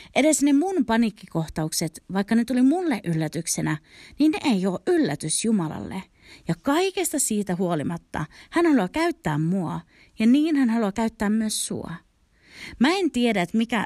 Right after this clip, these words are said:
se sun vajavaisuus on, joka saa sut käpertymään taka-alalle,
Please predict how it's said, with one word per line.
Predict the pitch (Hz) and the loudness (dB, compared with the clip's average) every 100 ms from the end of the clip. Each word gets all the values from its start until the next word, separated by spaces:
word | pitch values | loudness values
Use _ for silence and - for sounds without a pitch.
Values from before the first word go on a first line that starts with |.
| - | -2
se | - | -2
sun | 202 - 285 202 156 | 0 0 2 2 0
vajavaisuus | 185 175 160 160 143 156 - | 0 0 -2 -4 -4 -6 -2
on, | 277 285 165 - - - | 0 2 0 -2 -14 -6
joka | - 208 | -2 0
saa | 208 196 | 0 0
sut | 269 294 - | -2 -4 -2
käpertymään | 185 175 156 170 156 160 | -2 -2 -4 -2 -2 -2
taka-alalle, | 285 - 190 - 165 156 160 | -4 -4 -4 -2 -2 -2 -4